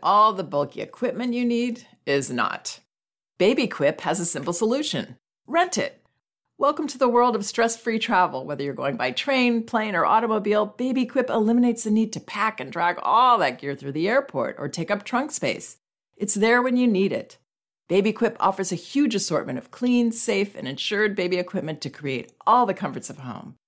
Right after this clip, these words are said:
Full-size cribs, strollers, carriers, car seats, toys, books, high chairs, baby baths, and so much more.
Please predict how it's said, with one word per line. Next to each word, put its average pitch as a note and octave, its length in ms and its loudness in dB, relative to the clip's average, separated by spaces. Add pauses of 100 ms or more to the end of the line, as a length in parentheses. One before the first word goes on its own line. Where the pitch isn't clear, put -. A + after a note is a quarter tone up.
(240)
Full-size A3 640 2
cribs, G#3+ 400 -2
strollers, G#3 560 2
carriers, G#3 540 2
car A3 260 0
seats, A3 380 -8
toys, A3+ 540 2 (260)
books, B3+ 380 0
high A#3+ 280 0
chairs, C#4 440 0
baby A#3+ 380 2
baths, B3+ 520 -2
and D4 160 -4
so D4+ 220 0
much D4+ 200 0
more. C#4 460 0